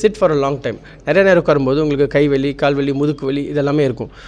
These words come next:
So இதெல்லாமே உட்காரங்காட்டி தான் மெயின் ப்ராப்ளம். ஹியூமன் பீயிங் பாடியை வந்து உட்காரக்காக, ரொம்ப நேரம் உட்காரக்காக டிசைன் பண்ணல. நம்ம நடக்கணும், நிற்கணும், ஓடணும். So இதெல்லாம் நம்மளோட ரெகுலர் ரொட்டீனில் வேலையாக இருக்கணும். But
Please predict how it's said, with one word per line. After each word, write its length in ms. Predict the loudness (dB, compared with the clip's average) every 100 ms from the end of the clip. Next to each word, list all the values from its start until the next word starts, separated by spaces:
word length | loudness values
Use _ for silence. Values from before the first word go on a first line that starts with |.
| -10
So 160 | 2 4
இதெல்லாமே 420 | 4 2 4 2
உட்காரங்காட்டி 600 | 2 2 2 4 0 0
தான் 280 | -2 -4 -4
மெயின் 280 | -2 0 -2
ப்ராப்ளம். 220 | -6 -2
ஹியூமன் 260 | 0 0 -2 -10 -6 2
பீயிங் 280 | 2 2 -4 0
பாடியை 340 | 2 4 2
வந்து 260 | 0 -2 -4
உட்காரக்காக, 560 | -6 0 0 2 0 0
ரொம்ப 180 | -2
நேரம் 240 | 0 0 2
உட்காரக்காக 460 | 0 0 0 0
டிசைன் 280 | 0 -2 -2
பண்ணல. 180 | -2 -6 -8
நம்ம 200 | -6 -4 -2
நடக்கணும், 520 | -2 -2 -2 -6 -4
நிற்கணும், 480 | -4 -6 -4 -4 -4 -12 -20 -20 -20 -20 -8 2
ஓடணும். 380 | 2 4 -2 -6 -16 -18 -4
So 120 | 0
இதெல்லாம் 320 | 2 4 4
நம்மளோட 260 | 4 4 6
ரெகுலர் 280 | 4 4 4
ரொட்டீனில் 260 | 2 0 0
வேலையாக 320 | 2 2 2
இருக்கணும். 260 | 0 -8 -6
But 120 | -6